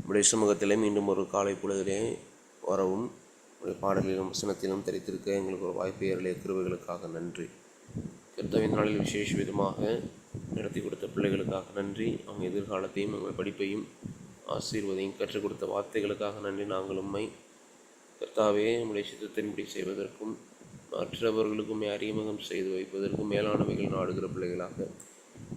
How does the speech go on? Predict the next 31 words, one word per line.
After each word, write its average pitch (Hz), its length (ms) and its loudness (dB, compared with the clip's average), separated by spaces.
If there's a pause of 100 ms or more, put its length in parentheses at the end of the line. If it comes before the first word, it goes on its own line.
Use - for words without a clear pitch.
எங்களுடைய 110 460 4
சுய 113 180 4
மகிமைக்காகவும் 104 680 0
எங்களுடைய 104 200 0
தேவைக்காகவும் 101 720 -4
அல்லாதபடிக்கு 98 720 0 (400)
எங்கள் - 60 -14
ரட்சிப்பின் 110 460 -4
பாதையிலே 107 400 4
கர்த்தரை - 400 -4
தேடி 107 260 0
மேன்மையடைய 104 520 0
எங்கள் 101 180 -2
வாழ்க்கையை 92 400 -4
நீங்கள் 92 220 -6
பயன்படுத்த 90 420 -6
முடியாது 85 260 -6
ஜெபிக்கிறோம். 98 480 -6 (800)
பயிற்றுவித்த 107 380 -2
பெற்றோர்களுக்காக, 101 840 4 (640)
குடும்பத்தின் 104 420 -2
பிள்ளைகளுக்காக 101 440 0
ஜெபிக்கிறோம். 98 520 -2
இணைப்பில் 107 400 0
இணைந்த 104 320 2
ஒவ்வொரு 98 260 2
பிள்ளைகளுக்காக 95 540 -2
ஜெபிக்கிறோம். 98 460 -2
ஜெப 98 220 -2
விண்ணப்பங்களுக்காக 95 720 -2
ஜெபிக்கிறோம். 90 460 -4